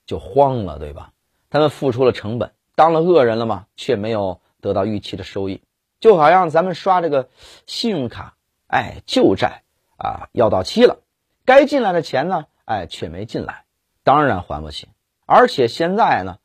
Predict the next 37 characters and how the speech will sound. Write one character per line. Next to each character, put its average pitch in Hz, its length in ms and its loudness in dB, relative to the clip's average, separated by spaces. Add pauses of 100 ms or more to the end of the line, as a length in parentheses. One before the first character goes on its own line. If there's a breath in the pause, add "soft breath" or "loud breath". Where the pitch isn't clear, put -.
(300)
全 170 340 0
球 147 220 0
经 175 300 -4
济 123 220 -10 (220)
都 151 380 4 (260)
可 92 380 -4
能 104 220 -6
进 117 200 -4
入 95 100 -4
到 82 200 -8
衰 139 340 2
退 - 180 -2
的 78 80 -4
阶 71 140 -10
段。 - 160 -14 (440)
美 131 220 4
国 165 120 2
呢， 226 100 0
想 123 200 -4
绕 208 180 4
过 139 100 0
中 175 200 -4
国 185 120 -2
找 78 180 -2
新 247 240 -6
的 190 80 -2
韭 - 240 -8
菜 151 160 0
吧， 120 160 -8 (320 soft breath)
也 98 160 -2
找 78 240 -8
不 82 60 -8
到 110 140 0
几 - 180 -10
根 113 140 -2
儿 135 100 -2
了。 - 60 -16